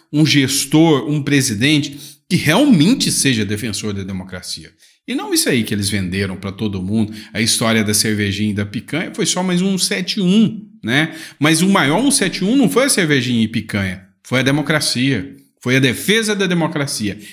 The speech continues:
Esse foi o maior um sete um que contaram pra vocês em dois mil e vinte e dois.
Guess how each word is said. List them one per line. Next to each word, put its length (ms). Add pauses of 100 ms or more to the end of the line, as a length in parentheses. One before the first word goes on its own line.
(180)
Esse 380
foi 340
o 80
maior 400
um 100
sete 360
um 140
que 160
contaram 420
pra 140
vocês 800
em 100
dois 220
mil 100
e 60
vinte 160
e 60
dois. 400